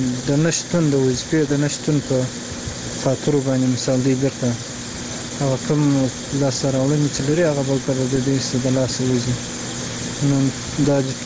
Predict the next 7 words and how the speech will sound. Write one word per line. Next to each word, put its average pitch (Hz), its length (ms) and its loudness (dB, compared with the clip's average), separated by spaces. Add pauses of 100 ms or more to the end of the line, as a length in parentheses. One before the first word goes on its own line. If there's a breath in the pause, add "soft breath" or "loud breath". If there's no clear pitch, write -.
څو 185 140 4 (180)
کاله 139 240 2
کېږي، 143 440 0
مثال 139 240 0 (100)
محصلین 135 380 0
پر 131 240 -2
ځای 139 100 4